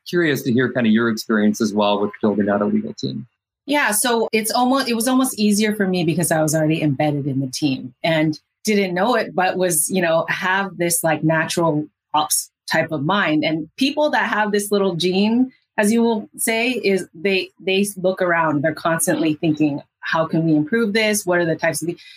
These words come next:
Speaker 2: So there was a natural transition for me when I, uh, switched into that. That also,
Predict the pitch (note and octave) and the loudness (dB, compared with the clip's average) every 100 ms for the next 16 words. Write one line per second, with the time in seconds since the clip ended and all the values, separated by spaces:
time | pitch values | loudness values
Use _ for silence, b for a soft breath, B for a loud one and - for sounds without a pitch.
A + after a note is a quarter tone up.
0 | B - A#3 G3 G#3+ A3+ A#3+ G#3+ F#3+ F#3 | B -2 0 0 0 2 2 0 0 0
1 | F#3+ G3 F#3 E3 D3+ D3+ F#3 F#3+ G#3 G#3 | 0 -2 0 2 2 0 -2 -2 2 4
2 | G#3+ F#3+ D#3+ D#3 D#3+ E3 - D3+ - - | 4 2 2 2 2 0 0 0 0 0
3 | D#3 - D3+ D3+ F3 G3+ G#3 A#3 _ _ | 0 0 0 0 0 -2 0 -2 _ _
4 | _ - G3 G3+ G3 G3 G#3 A3+ A3 A3 | _ -4 -2 0 0 0 0 0 2 2
5 | G#3 | 0